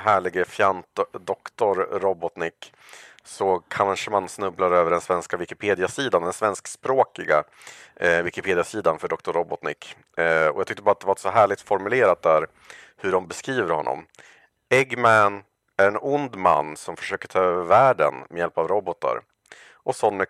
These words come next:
måste komma på robotarnas svagheter. Ro-, eh, doktor Robotnik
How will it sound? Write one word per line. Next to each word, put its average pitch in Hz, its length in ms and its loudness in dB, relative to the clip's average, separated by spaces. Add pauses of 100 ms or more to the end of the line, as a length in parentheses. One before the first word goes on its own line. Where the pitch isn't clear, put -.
måste 101 220 -8
komma 98 200 -4
på 78 360 0 (100)
robotarnas 78 500 -4
svagheter. 90 680 0 (800)
Ro-, 92 280 2 (140)
eh, 113 60 2 (100)
doktor 117 340 2
Robotnik 120 680 0